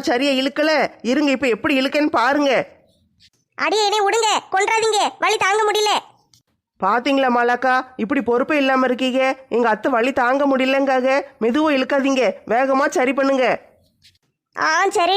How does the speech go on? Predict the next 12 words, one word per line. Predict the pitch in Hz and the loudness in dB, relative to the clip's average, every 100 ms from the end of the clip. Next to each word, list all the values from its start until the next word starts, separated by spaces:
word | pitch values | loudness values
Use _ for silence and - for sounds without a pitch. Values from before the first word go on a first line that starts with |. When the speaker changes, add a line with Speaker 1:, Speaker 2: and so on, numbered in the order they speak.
| 381 | 0
Speaker 2:
டி, | 381 | 0
சரி | 392 381 359 | 0 0 0
டி, | 403 403 - 330 | -2 -2 -4 -2
நல்லா | 339 370 392 | 0 0 0
இழுக்கே, | 370 392 392 392 403 - 302 | -2 0 0 0 -2 -6 -4
அப்பதான் | 370 359 403 359 | -2 -2 0 0
சரியாகும். | 359 381 381 381 403 403 _ _ _ _ _ _ _ - | 2 2 2 2 0 -4 _ _ _ _ _ _ _ -4
அடியே | 349 392 | -2 0
பாதவத்திகளா, | - 349 381 381 403 359 - 339 | 0 0 -2 -2 0 -2 -2 0
என்னை | 392 370 | 2 2
விடுங்கடி. | 403 392 392 - _ _ _ _ _ _ _ | 2 0 0 -4 _ _ _ _ _ _ _
Speaker 1:
விட்டா | 214 233 - 294 | -4 -4 -2 0